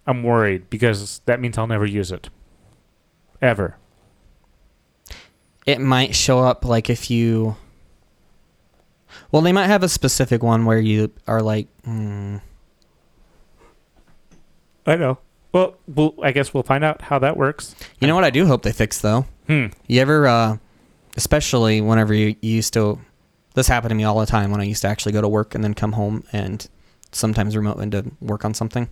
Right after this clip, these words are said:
Speaker 1: Yeah. Oh, I know what you're talking about.
Speaker 2: <laughs> You would remote in and you'd click on, say, like, an I D E, like a code I D E,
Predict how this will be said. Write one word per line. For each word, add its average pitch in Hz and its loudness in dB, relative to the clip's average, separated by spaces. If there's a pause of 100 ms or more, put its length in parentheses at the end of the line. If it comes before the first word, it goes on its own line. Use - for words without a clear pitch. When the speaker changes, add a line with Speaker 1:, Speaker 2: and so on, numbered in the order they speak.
(140)
Speaker 1:
Yeah. 127 -2 (540)
Oh, 98 -6 (140)
I 110 -2
know 104 -4
what 95 -8
you're 95 -4
talking 90 -12
about. 95 -6
Speaker 2:
<laughs> - -4
You 120 2
would 113 0 (520)
remote 120 2
in 151 2 (320)
and 113 0
you'd 110 -6
click - -2
on, 110 0
say, 117 2
like, 113 0
an 101 -2
I 117 0
D 117 0
E, 156 2
like 123 0
a 101 -2
code 120 2
I 131 2
D 139 2
E, 185 -4